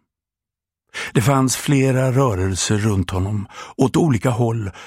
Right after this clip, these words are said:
och han föll och fångades, och han kände att han bars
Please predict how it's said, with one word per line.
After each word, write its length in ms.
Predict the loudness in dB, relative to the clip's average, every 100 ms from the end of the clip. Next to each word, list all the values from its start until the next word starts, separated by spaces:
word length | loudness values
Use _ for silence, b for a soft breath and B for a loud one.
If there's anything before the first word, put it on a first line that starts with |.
| B B _
och 100 | 0
han 120 | 0 0
föll 560 | 0 0 0 -2 -2
och 180 | -4 -4
fångades, 760 | 0 0 0 0 -2 -4 -6 B B B B 0
och 60 |
han 120 | 2
kände 460 | 2 2 2 2 0
att 120 | 0
han 180 | 0 0
bars 420 | 0 0 -2 -6